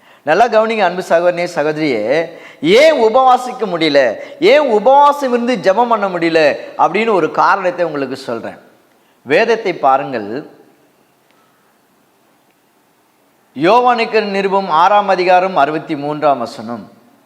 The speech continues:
"மாம்சம் ஒன்றுக்கும் உதவாது." இந்த மாம்சம் நம்மளை என்ன பண்ணுது தெரியுங்களா? ஆவின்படி நீ உபவாசிக்க கூடாதபடிக்கு உன் சரீரத்தை அது கட்டுப்பாட்டுக்குள்ள வைக்குது.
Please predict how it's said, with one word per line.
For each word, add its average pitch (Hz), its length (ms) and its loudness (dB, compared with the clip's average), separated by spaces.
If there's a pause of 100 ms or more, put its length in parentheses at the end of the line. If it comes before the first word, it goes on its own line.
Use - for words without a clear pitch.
(840)
"மாம்சம் 196 640 0 (280)
ஒன்றுக்கும் 175 800 -4
உதவாது." 113 520 -4 (1300)
இந்த 170 640 2
மாம்சம் 262 560 2
நம்மளை 190 240 2
என்ன 214 240 2
பண்ணுது 196 400 -2
தெரியுங்களா? 143 640 -2 (480)
ஆவின்படி 247 960 2
நீ 220 120 -2
உபவாசிக்க 254 720 2
கூடாதபடிக்கு 165 1120 0 (160)
உன் 180 220 -2 (140)
சரீரத்தை 240 580 2
அது 151 280 2
கட்டுப்பாட்டுக்குள்ள 180 760 -2
வைக்குது. 143 340 -6